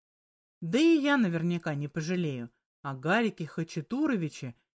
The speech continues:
ходят легенды не только как о классном опере. А с другой стороны, боюсь, как бы наша дружба не лишилась всякого смысла, сведённая к банальному сексу". В волю насмеявшись над моими растрёпанными чувствами,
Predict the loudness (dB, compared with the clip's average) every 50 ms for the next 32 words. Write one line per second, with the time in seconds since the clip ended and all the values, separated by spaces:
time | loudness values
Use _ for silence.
0 | _ _ _ _ _ 0 2 2 2 2 0 0 0 0 0 2 2 2 2 2
1 | 2 0 0 0 0 0 2 2 2 2 0 -2 -8 -8 -8 -8 -8 -6 -8 -8
2 | -4 -4 -4 -4 -4 -6 -6 -6 -6 -6 -6 -6 -6 -6 -6 -8 -10 -12 -10 -10
3 | -12 -14 -16 _ _ _ _ _ _ _ _ _ _ -10 -8 -6 -4 -4 -4 -2
4 | 2 2 2 2 2 0 0 0 0 0 0 -2 -4 -6 -10 _ _ _ _ _
5 | _ -2 0 2 2 4 4 4 4 4 0 -2 -2 0 0 2 2 2 2 0
6 | 0 -4 -4 -2 -2 0 0 0 0 0 0 2 2 2 2 0 0 -2 -2 -4
7 | -4 -4 -4 -4 -4 -6 -10 -6 -4 -2 -2 -2 -2 -4 -4 -4 -4 -4 -2 -2
8 | 0 0 0 -2 -4 -6 -6 -6 -6 -8 _ _ _ _ _ -16 -8 -4 -2 -2
9 | -2 0 0 0 2 2 2 0 0 -2 -4 -4 -2 -2 0 0 0 0 0 0
10 | 0 0 -2 -4 -4 -6 -8 -8 -8 -8 -10 -14 -16 -14 -14 -16 -16 _ _ _
11 | _ _ _ _ _ _ _ _ -6 -4 -4 2 4 6 6 6 6 4 2 0
12 | 0 0 0 0 2 2 2 0 0 -2 -6 -6 -4 -4 -4 -2 0 0 0 2
13 | 2 2 2 2 0 -2 -4 -4 -4 -2 0 0 0 -2 -2 -4 -2 -2 -4 -4
14 | -6 -6 -6 -6 -6 -6 -6 -4 -2 0 0 0 -2 -4